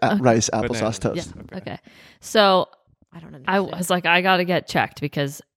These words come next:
Speaker 2: my stomach is always hurting and I'm diarrheaing every day." So
Speaker 3: And they looked at your butthole?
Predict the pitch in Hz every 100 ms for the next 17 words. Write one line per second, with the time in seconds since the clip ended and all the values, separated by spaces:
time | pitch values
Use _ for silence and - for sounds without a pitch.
0 | - 160 156 - 202 220 226 202 202 196
1 | 180 175 170 165 143 147 147 151 160 185
2 | 180 170 165 165 160 151 156 - - -
3 | 170 160 127 120 98 95 113 101 90 85
4 | 113 127